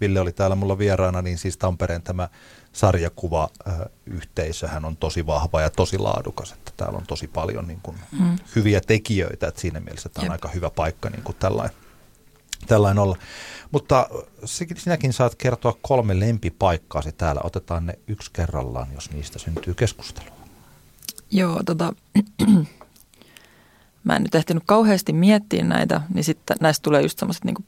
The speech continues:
Speaker 2: mun perinteisemmät vastaukset.
Speaker 1: Mut se on, kato,
Speaker 2: Niin.
Speaker 1: paras juttu
Speaker 2: Niin,
Speaker 1: sillä
Speaker 2: niin.
Speaker 1: lailla, että se niin sanottu top
Speaker 2: Ei mitään
Speaker 1: of mind.
Speaker 2: liikaa.
Speaker 1: Niin, koska sit rupeais miettiä jotain kikkailupaikkojaa.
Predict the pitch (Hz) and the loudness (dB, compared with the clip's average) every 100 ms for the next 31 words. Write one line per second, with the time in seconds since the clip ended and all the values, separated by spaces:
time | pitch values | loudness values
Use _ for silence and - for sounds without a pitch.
0 | _ - 156 156 156 151 - - 202 208 | _ -4 -2 0 0 0 2 2 4 2
1 | 208 - - - - 165 - 165 143 147 | 0 -2 -6 -2 0 0 4 2 4 0
2 | - - 151 110 - - 104 190 117 165 | 0 4 4 4 0 0 0 4 4 6
3 | 117 107 98 - 110 101 113 117 113 107 | 6 6 2 2 0 2 4 4 2 0
4 | 104 - - 180 185 185 175 160 - 107 | -2 -2 4 4 6 6 6 6 4 2
5 | 110 - 214 - - 131 120 - 120 120 | 2 2 0 -2 0 2 2 4 4 4
6 | 110 107 - 123 107 - 104 101 98 - | 4 4 6 4 4 0 0 2 2 2
7 | 107 - 85 82 - - - - - | 0 2 0 0 -2 -4 -4 -8 -8